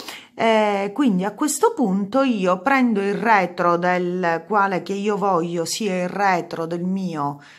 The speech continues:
della mia custodia, eh, e cerco di... Eh,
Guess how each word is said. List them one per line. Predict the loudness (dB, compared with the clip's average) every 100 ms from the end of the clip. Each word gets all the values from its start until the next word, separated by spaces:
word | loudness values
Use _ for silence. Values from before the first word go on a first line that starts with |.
| _
della | -4 -2
mia | -2 -2 -4
custodia, | -6 -8 -4 0 0 0 -2 -2 -2 -8 _ _ _ _ -20 -20 -4
eh, | 2 4 4 2 0 -2
e | -2
cerco | 0 0 0 -2
di... | 0 -4
Eh, | -2 0 2 0 0 -2 -4 -6 -6 -8 -12 -20